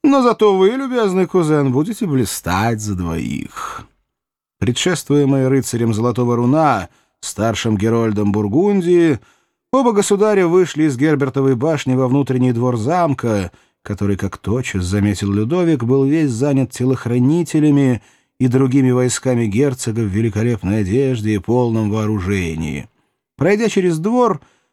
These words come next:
они вошли в зал совета, расположенный в другой части здания,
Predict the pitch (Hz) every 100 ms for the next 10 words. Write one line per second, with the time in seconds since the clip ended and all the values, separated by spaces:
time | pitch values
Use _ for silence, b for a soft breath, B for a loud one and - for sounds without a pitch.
0 | _ - 226 220 202 - 190 147 160 151
1 | - 175 208 214 156 151 143 - 147 147
2 | 131 135 131 151 123 101 - 104 - 135
3 | 131 190 196 156 123 110